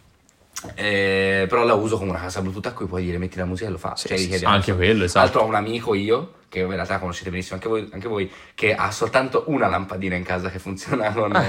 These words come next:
Speaker 1: con
Speaker 2: bello.
Speaker 1: l'assistente vocale, mi fa schiantare da ridere sta cosa. Intanto dice "luce verde" e te tipo vedi tutta casa, rimane normale, <laughs> tanto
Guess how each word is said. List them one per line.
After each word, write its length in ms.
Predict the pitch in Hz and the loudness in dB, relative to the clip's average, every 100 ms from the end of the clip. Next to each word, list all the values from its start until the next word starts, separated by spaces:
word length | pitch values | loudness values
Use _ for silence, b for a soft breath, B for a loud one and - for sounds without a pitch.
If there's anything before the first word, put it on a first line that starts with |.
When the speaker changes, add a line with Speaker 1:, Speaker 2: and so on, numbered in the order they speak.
| 92 | 0
Speaker 1:
con 80 | 92 | 2
Speaker 2:
bello. 140 | 98 | 2
Speaker 1:
l'assistente 320 | 92 104 113 117 | 4 0 0 2
vocale, 220 | 123 135 | 2 2
mi 100 | 104 | 0
fa 100 | 101 | -2
schiantare 340 | - 95 92 | -2 -4 -2
da 40 | 98 | 0
ridere 180 | 95 90 | 0 -2
sta 120 | 92 | -4
cosa. 220 | 90 87 | -8 -6
Intanto 240 | 104 104 101 | -2 -2 -4
dice 320 | 95 101 92 B | -4 -4 -6 B
"luce 240 | 123 117 127 | -8 -4 0
verde" 460 | 113 113 113 113 117 B | 2 2 2 0 0 B
e 100 | 117 | -4
te 120 | 117 | -4
tipo 240 | 95 98 98 | -8 -4 -2
vedi 180 | 101 101 | -2 -4
tutta 240 | 101 107 | -2 0
casa, 160 | 117 104 | 2 2
rimane 180 | 95 | 0
normale, 480 | 110 117 113 104 208 | 0 2 6 8 8
<laughs> 20 | |
tanto 280 | 190 - 202 | 8 8 10